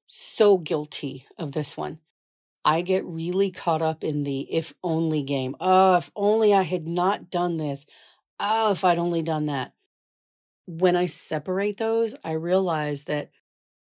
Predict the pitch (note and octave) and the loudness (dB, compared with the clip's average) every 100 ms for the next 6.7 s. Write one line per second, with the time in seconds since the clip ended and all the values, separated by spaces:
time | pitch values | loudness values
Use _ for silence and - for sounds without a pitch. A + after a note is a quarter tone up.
0 | _ _ - E3 F3 G#3+ A3+ G#3+ _ _ | _ _ -4 0 2 0 -2 -8 _ _
1 | F#3 D3+ F3 G3+ A3 A3+ G#3+ F3+ - F3 | -8 -4 0 2 2 2 2 -2 -2 -2
2 | E3+ E3+ D#3+ D#3 - D3+ - F#3+ E3+ C#3+ | -2 -4 -4 -4 -4 -6 -2 -2 -2 -4
3 | - D#3 D3 - - F#3+ G#3 A3+ F#3+ D#3 | -6 -4 -4 -6 -8 -4 -2 2 2 2
4 | D3 D3 - C#3+ - C#3 C3 C3+ _ _ | -2 -2 -4 -6 -6 -8 -10 -14 _ _
5 | _ _ _ - D#3+ E3+ E3+ E3 E3 F#3+ | _ _ _ -8 -4 -2 0 -2 0 -2
6 | F#3 E3 E3 D3+ C3+ B2 | 0 -2 0 0 -2 -6